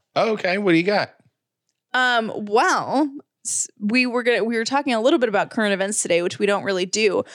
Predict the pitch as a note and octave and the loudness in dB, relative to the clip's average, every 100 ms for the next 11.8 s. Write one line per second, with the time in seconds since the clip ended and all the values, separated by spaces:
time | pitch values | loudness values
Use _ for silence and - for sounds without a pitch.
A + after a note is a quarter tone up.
0 | - - B3 A#3+ A3+ C4 C4+ B3+ C#4+ F4 | -14 -2 0 2 2 2 4 4 4 2
1 | A#3+ - G#3 G3+ C4 A3+ E3+ F#3+ - A#3 | 2 0 2 0 0 0 0 0 0 2
2 | A3+ D4 D#4+ A3+ G#3 F#3 F#3 B3+ _ _ | 4 4 4 2 0 2 2 0 _ _
3 | _ - - - A3+ C#4 A3+ A#3+ F3 - | _ -2 0 4 4 4 2 2 0 -2
4 | A3+ G#3 G#3+ G#3+ A3 A#3 G3 F#3+ G#3 - | -4 0 2 0 0 -2 0 0 0 -4
5 | G#3+ G3+ G3 F#3 G3 - - _ - F#3 | -4 -4 -4 -4 -2 -2 -2 _ -16 -8
6 | - A#3 C#4+ A#3 - - - A#3+ - - | 0 2 4 2 -2 -4 -4 -12 -8 -4
7 | - A#3 G#3+ - - _ _ - - - | 0 2 2 0 -6 _ _ -4 -2 0
8 | F3 F3 C#4+ - _ _ _ _ _ - | 0 2 2 0 _ _ _ _ _ -12
9 | F#3 G3 F#3+ C4 - - _ _ _ _ | -2 0 2 0 -2 -6 _ _ _ _
10 | _ - G#3+ A#3+ A3+ A#3 G3 G#3+ A3 A#3+ | _ -2 -2 0 0 0 -2 -2 -2 -4
11 | - - - _ - A#3 A#3 A3+ | -8 -20 -20 _ -2 0 2 -2